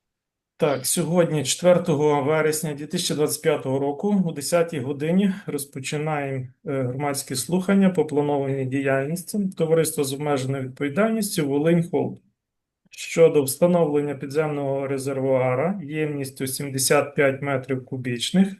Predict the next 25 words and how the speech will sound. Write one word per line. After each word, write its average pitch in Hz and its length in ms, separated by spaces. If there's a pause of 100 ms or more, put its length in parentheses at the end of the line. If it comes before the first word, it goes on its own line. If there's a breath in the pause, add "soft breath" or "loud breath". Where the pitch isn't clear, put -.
для 135 360
зберігання 135 600
дизельного 131 680
палива 131 460
на 151 140
проммайданчику, 143 960
що - 220
знаходиться 131 640
за 131 160
адресою 131 680 (520 soft breath)
вулиця 143 640
Лісова, 135 600
три, 160 380
село 135 380
Смолигів, 180 680
Торчинської 135 560
територіальної 131 480
громади, 175 360
Луцького 135 420
району, 170 280
Волинської 139 460
області. - 440 (1300)
Е, 143 340
станом 180 600
на 175 380